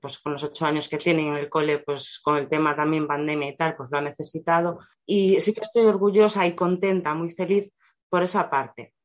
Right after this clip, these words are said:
porque yo lo veo, luego a lo mejor pues lo estoy malcriando, quítate, a saber, <laughs> o sobreprotegiendo, pero sí que estamos contentos con la relación que,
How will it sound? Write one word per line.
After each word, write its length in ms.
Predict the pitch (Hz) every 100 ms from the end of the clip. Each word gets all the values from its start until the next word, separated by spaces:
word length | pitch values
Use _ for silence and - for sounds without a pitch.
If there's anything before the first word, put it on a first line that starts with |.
| _
porque 300 | 156 143 143
yo 120 | 143 151
lo 180 | 160 156
veo, 260 | 165 160
luego 220 | 156 160 165
a 60 |
lo 80 | 165
mejor 360 | 175 170 185 160
pues 280 | 160 143 139
lo 140 | 147
estoy 200 | 147 165
malcriando, 760 | 165 139 - 139 165 143 117 - _
quítate, 520 | - 123 120 160 156 - - -
a 140 | 131
saber, 360 | - 127 165 170
<laughs> 1120 | - 196 214 254 247 - - - - - 185
o 60 |
sobreprotegiendo, 1000 | 202 180 170 165 160 156 160 185 170 139 - - - _
pero 180 | 190 185
sí 140 | 196
que 80 | 220
estamos 320 | 220 214 202
contentos 680 | - 156 156 160 147 139 -
con 140 | 143
la 120 | 139 139
relación 520 | 139 135 143 139 135
que, 640 | - 139 135 127 131 131